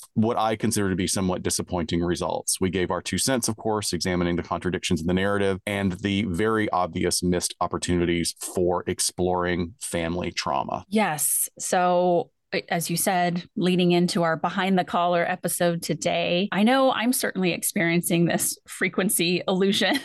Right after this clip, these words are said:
Speaker 2: <laughs> with this topic of possession and exorcism since we
Speaker 1: Right.
Speaker 2: watched that documentary. So I think I was telling you for Christmas, I got my daughter this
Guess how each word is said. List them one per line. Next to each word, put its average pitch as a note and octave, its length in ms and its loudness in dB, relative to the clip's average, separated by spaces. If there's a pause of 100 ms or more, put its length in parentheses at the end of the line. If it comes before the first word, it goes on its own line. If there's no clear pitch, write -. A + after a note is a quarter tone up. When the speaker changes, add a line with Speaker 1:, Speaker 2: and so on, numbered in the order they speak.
(120)
Speaker 2:
<laughs> - 180 -2
with - 180 -2
this - 240 -2
topic A3 520 0
of F3 200 -2
possession C4 720 0 (100)
and F#3+ 160 -2
exorcism G3+ 720 0
since F3+ 280 -2
we F#3 120 0
Speaker 1:
Right. E3+ 380 0
Speaker 2:
watched D4+ 320 -2
that E3+ 140 0
documentary. D#3+ 760 0
So E3+ 640 2 (180)
I - 100 -6
think - 240 -4
I F#3 60 0
was F3 160 2
telling F3+ 260 2
you E3+ 120 4
for E3 140 -6
Christmas, E3+ 420 -2
I E3 60 -2
got E3+ 180 -4
my E3 100 0
daughter E3 320 0
this D#3+ 400 -2